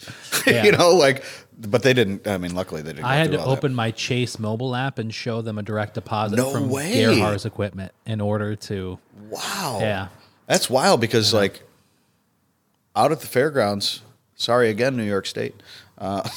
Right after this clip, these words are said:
Speaker 1: <laughs> my bad. I'm blowing people in, but, like, I mean, it wa-, it was pretty fast. We were in and out,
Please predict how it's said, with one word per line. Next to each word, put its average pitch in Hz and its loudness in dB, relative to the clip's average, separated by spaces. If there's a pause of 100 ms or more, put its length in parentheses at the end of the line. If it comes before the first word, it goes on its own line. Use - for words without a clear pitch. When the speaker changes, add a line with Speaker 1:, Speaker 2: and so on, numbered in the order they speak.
(160)
Speaker 1:
<laughs> - 0
my 143 -2
bad. 131 -2 (320)
I'm 104 -6
blowing 107 2
people 107 2
in, 131 4
but, 98 0
like, 98 -2 (1000)
I 175 6
mean, 160 6
it 143 6
wa-, 123 6
it 139 8
was 127 4
pretty 110 2
fast. 80 -2
We 95 -2
were 90 -4 (100)
in 90 -6
and 82 -8
out, 85 -8